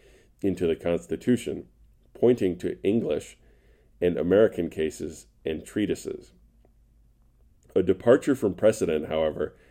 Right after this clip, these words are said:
demands special justification. That's Arizona versus Rumsey.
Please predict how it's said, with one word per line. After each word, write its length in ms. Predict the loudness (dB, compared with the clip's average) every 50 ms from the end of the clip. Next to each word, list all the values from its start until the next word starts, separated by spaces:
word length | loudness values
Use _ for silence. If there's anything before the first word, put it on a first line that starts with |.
| _ _ _ _ -4
demands 580 | -2 0 2 4 4 4 2 0 -2 -6 -12 -16
special 460 | -12 -4 -2 0 0 0 0 -2 -2
justification. 920 | -2 -2 -4 -4 -4 -6 -8 -10 -10 -6 -4 -2 -2 -2 -4 -8 -10 -10 -12 _ _ _ _ _ _ _ _ _ _ _ _ _ _ _ _ _ _ -12
That's 200 | -12 -12 -6 -4
Arizona 400 | -2 -2 -2 -2 -4 -4 -6 -4
versus 360 | -4 -4 -4 -6 -8 -14 -12 -6
Rumsey. 500 | -4 -4 -4 -4 -6 -8 -10 -12 -14